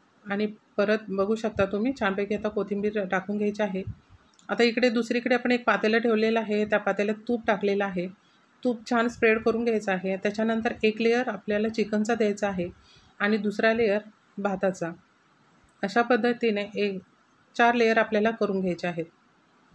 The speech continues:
आता दुसरा थर दिलेल्यानंतर आपण कलर थोडासा इथे वापरायचा आहे, फूड कलर जो बाजारात मिळतो तो. नंतर आपल्याला हा दुसरा, तिसरा लेयर आपल्याला चिकनचा स्प्रेड करायचा आहे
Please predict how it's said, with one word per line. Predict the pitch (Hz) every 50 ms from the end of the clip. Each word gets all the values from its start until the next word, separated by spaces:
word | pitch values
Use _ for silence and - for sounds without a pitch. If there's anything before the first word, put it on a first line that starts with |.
| - _
आता | 202 190 220
दुसरा | 214 220 214 220 233 226 226 233
थर | 240 233 226
दिलेल्यानंतर | 208 226 214 220 226 226 226 226 233 240 233 220 - 190 196 202
आपण | 208 202 - 220 220
कलर | 220 - 233 214 202 208 220 226 226 -
थोडासा | 240 220 220 220 220 240 226
इथे | 214 214 226
वापरायचा | 220 214 190 196 - 190 190 190 - 214
आहे, | 208 190 185 185 196
फूड | - - - _ - - 214 202 202
कलर | - 214 208 214 208 208
जो | 220 214
बाजारात | 208 202 185 180 196 196 202 202 196
मिळतो | 208 202 190 - 196
तो. | 190 - - 180 185 185 - _ _ _ _ _ - - _ _ _ _
नंतर | 220 220 220 240 240 240 214 190 190
आपल्याला | 196 202 202 - 208 208 214 226
हा | 220 220 226 226 233 220 - _ _ _
दुसरा, | 190 208 208 208 208 214 214 220 214 214 190 185 185 -
तिसरा | 208 202 208 226 226
लेयर | 233 233 226 226 226 226
आपल्याला | 220 220 220 214 220 220 254 302
चिकनचा | - - - 226 220 - 214 214 208 247
स्प्रेड | 240 - - 220 196 185 190
करायचा | - 185 180 170 175 - 180
आहे | 175 - 165